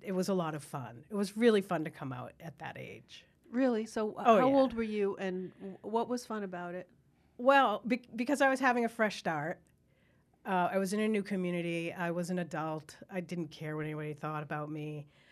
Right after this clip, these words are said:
Speaker 1: I was having really fun experiences in, in so many ways, you know, indi-, with, with individual people, with groups of women. Uh, you know, I was being asked out by men, asked out by women. I was just having some fun.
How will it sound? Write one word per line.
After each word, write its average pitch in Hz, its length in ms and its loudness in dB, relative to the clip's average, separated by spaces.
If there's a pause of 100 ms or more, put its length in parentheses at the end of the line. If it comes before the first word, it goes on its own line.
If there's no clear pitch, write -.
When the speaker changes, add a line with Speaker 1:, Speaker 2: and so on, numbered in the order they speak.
(280)
Speaker 1:
I 180 140 0
was 175 280 0
having 165 500 -2
really 170 260 0
fun 160 360 -4
experiences 147 1300 -10
in, 202 280 -2
in 208 160 2
so 214 220 2
many 190 260 0
ways, 160 640 -4
you 185 60 -2
know, 160 300 -4
indi-, 170 320 -4
with, 175 280 -8
with 151 180 -8 (300)
individual 208 420 -4
people, 185 400 -4
with 143 160 -10 (220)
groups 226 400 -2
of 196 140 -8
women. 185 480 -2 (540)
Uh, 151 360 -4 (400)
you 180 100 -8
know, 156 120 -6
I 160 100 -6
was 165 160 -8
being 180 260 -6
asked 170 300 -8
out 160 180 -4
by 156 140 -10
men, 220 340 -2
asked 170 260 -6
out 151 140 -8
by 151 120 -10
women. 220 400 -2
I 202 40 -2
was 247 100 -4
just 330 120 -8
having 302 300 0
some 233 200 -2
fun. 214 400 -2